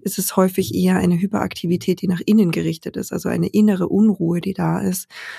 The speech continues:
Mädels, vor allem in der Schule, fallen gar nicht negativ im Unterricht auf, außer vielleicht dadurch, dass sie eher abwesend wirken und in Tagträumereien verfallen.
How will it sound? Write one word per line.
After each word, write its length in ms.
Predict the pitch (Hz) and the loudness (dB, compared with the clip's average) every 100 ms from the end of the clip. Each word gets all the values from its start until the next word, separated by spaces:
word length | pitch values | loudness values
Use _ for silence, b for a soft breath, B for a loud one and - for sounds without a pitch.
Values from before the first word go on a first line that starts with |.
| B B - | B B -6
Mädels, 500 | - 190 190 202 185 | 2 4 4 4 0
vor 160 | - - | -2 0
allem 140 | 185 | 2
in 80 | 180 | 2
der 100 | 180 | 0
Schule, 420 | - 202 196 190 _ - | 0 2 2 0 _ -12
fallen 360 | - 190 202 196 | -2 2 2 2
gar 200 | 180 180 | 2 2
nicht 260 | 185 - | 0 -2
negativ 500 | 185 202 220 208 185 | 2 4 2 0 -2
im 100 | 180 | 0
Unterricht 380 | 185 190 180 170 | 0 0 -2 -4
auf, 380 | - 170 190 - | -2 0 0 -2
außer 300 | - 180 185 | -2 0 -4
vielleicht 400 | - 180 175 - | -2 0 0 -2
dadurch, 220 | 170 180 | -2 -2
dass 160 | - - | -4 -8
sie 120 | - | -2
eher 220 | 175 180 | 0 0
abwesend 840 | 208 - - 170 175 180 175 165 _ - | -2 -4 -2 0 2 0 0 -2 _ -2
wirken 480 | 190 214 220 202 202 B B B B - | 2 2 4 2 2 B B B B -2
und 320 | 180 180 - | 0 2 0
in 160 | 180 | 0
Tagträumereien 800 | 170 190 - - 170 170 175 180 | 0 -2 -4 0 2 4 4 4
verfallen. 640 | 185 170 - 165 165 170 | 2 -2 -2 2 4 2